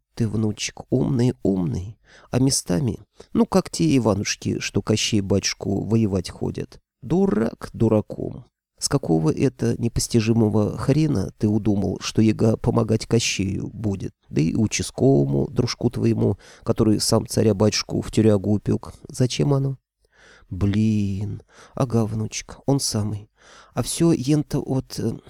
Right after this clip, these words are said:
знаю, знаю, от недоедания и нервов, которые тоже только едой и лечатся. Вот ты умничка, держи шапку». А какая идея хорошая была. Вот дед всегда так возьмет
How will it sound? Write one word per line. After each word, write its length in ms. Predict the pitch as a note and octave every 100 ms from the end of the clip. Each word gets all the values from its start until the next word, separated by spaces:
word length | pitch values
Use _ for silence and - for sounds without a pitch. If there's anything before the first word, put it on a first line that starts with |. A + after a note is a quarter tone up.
| -
знаю, 380 | - A2+ C3+ D3
знаю, 380 | A2 A2+ A2+ A2 _ - -
от 300 | C3 B2+ -
недоедания 880 | C3 A#2 B2 B2 B2+ D#3 D3+ G#2 - _
и 80 | C3+
нервов, 640 | C3+ C#3+ C#3+ G#2+ F#2+ - _ -
которые 400 | A#2+ - B2+ A2+
тоже 600 | - C#3+ D#3 - G2+ G#2
только 300 | - C#3 -
едой 500 | A#2+ A#2 A#2 F3+ F3 _ _ -
и 140 | C#3+
лечатся. 640 | B2+ A2 - - - G#2+ - _ _ _ -
Вот 180 | F#3+ -
ты 120 | G#2+
умничка, 560 | G2+ G2+ G#2 - - A#2 _ -
держи 320 | - F#3 -
шапку». 480 | - - - - - _ _
А 80 | -
какая 400 | - G2+ G#2+ G2
идея 540 | F#2 A2+ D#3 D#3+ D#3+ B2
хорошая 640 | - C#3 C#3 C3+ - C3+ B2
была. 520 | A2 A#2 A#2 A#2+ A2+ - _ _ _ _ B2
Вот 140 | A2
дед 240 | G#2+ A#2 -
всегда 380 | - G#2+ G2+
так 340 | - F#2 - -
возьмет 600 | A#2+ A2 A2+ C#3+ -